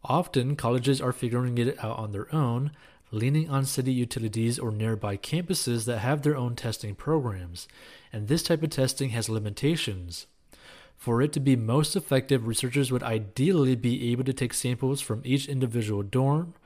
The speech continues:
rather than a cluster to minimize the number of follow-up tests.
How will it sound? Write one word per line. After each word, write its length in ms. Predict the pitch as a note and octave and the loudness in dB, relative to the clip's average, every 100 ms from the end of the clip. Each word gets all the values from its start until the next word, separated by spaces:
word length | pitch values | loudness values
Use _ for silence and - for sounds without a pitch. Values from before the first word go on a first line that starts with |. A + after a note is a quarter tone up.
| - - _ | -20 -20 _
rather 300 | A2 A2+ B2+ | 4 4 6
than 200 | B2+ A#2 | 4 2
a 80 | A2 | 0
cluster 720 | - - C#3+ D#3 - G2 F#2+ - - - - | -4 0 2 2 -2 -2 -4 -8 -18 -20 -10
to 120 | - | -2
minimize 500 | A2+ B2 C3+ B2+ C3 | 2 4 4 4 2
the 100 | - | 0
number 420 | A2+ A2 A#2 B2 C#3 | 0 0 2 2 2
of 180 | B2 | 0
follow-up 500 | - A2 G2+ G2+ G2+ - | -2 -2 -2 -2 -4 -6
tests. 560 | - E3 F#2+ - - | -2 0 0 -4 -12